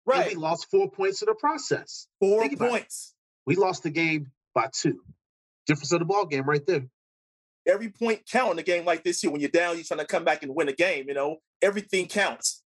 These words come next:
Speaker 2: And that kind of thing right there came back to bite us.
Speaker 1: It really pissed me off, and I kinda lost my shit on Twitter a little bit. You know me, I,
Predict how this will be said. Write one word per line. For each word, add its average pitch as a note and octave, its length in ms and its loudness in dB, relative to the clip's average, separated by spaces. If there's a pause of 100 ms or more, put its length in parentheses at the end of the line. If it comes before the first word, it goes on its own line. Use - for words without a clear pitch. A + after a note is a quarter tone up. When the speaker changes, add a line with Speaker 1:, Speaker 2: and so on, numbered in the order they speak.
(120)
Speaker 2:
And C#3 380 0
that G3 180 2
kind A3 160 0
of G3+ 100 -2
thing G#3+ 200 0
right F#3+ 200 -4
there G#3 180 0
came F3+ 300 -4
back E3 200 0
to D#3+ 40 -14
bite E3 220 0
us. - 200 -20 (380)
Speaker 1:
It C#3 220 4
really C#3 300 0
pissed C3 320 -2
me A#2 140 -2
off, A2+ 340 0
and A2 380 0 (300)
I C3 160 4
kinda C#3+ 220 -2
lost D3+ 240 2
my D#3+ 120 -4
shit F3+ 220 2
on G3+ 220 2
Twitter E4+ 320 0
a D3 60 4
little C#3 220 4
bit. C#3+ 200 0
You C4 140 -6
know E3+ 140 2
me, F3 140 2
I, D#3 120 2